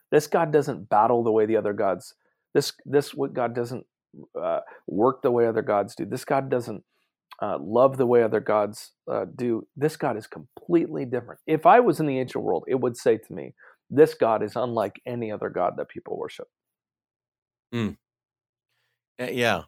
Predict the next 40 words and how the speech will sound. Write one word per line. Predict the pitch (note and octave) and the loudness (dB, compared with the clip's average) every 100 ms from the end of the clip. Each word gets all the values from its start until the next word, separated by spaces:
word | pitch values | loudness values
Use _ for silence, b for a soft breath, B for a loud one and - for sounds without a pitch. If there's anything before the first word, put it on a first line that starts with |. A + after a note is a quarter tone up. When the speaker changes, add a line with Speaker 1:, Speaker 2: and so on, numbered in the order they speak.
| _ | _
Speaker 2:
and | A2 G#2+ | -4 -2
that's, | G#2+ - - | -2 -4 -6
I, | G2+ | -4
I | - G#2+ | -2 -4
had | G#2 | -4
never | A#2 C#3+ C3+ | -4 -4 -4
thought | B2 C#3+ | -6 -6
about | A#2 D#2+ | -6 -8
that | F2+ E2 | -10 -10
until | D#2+ - F#2+ | -10 -8 -8
you, | F2+ E2+ E2+ - | -8 -10 -10 -12
you | F2+ | -12
wrote | F2 F#2+ G2+ | -8 -6 -4
about | E2+ D#2+ | -6 -8
that. | - D#2 D#2 | -10 -12 -12
Then | E2 | -14
I | D#2+ | -12
thought, | - - | -14 -14
"Yeah, | C3 B2+ | -10 -6
that's, | A#2 - - _ _ _ _ _ _ _ _ _ _ | -6 -8 -16 _ _ _ _ _ _ _ _ _ _
uh, | G2 F#2 F2 - - - | -14 -10 -10 -12 -12 -12
these | G#2+ G2+ G2+ | -10 -6 -4
other | A2+ A2 G#2 | -2 -2 -4
cultures | - A2 A2+ G#2 F2 F#2+ | -6 -10 -8 -8 -8 -6
and | F2 | -8
their, | E2+ F2+ F2 E2+ _ | -6 -6 -6 -10 _
their | - F#2 F2 | -12 -6 -4
understanding | F#2+ F#2 E2+ - G2 G2 F2+ E2+ | -4 -6 -8 -6 -6 -6 -8 -10
of | D2+ | -10
their | F2+ E2 | -10 -10
God | D#2+ F#2 G2 D#2+ | -6 -4 -2 -4
just | D2 D#2+ - | -8 -16 -12
didn't | F#2+ | -10
include | F2+ D#2+ - G2 A2+ | -8 -10 -12 -8 -8
that." | - C#2+ - | -10 -14 -14
And | _ | _
here's | G#2+ A2+ G2 - _ _ _ _ _ _ - | -8 -6 -6 -8 _ _ _ _ _ _ -12
this | E2+ - | -10 -10
people, | G#2+ A2+ E2 D#2 | -10 -8 -6 -8
these, | D2+ - | -10 -14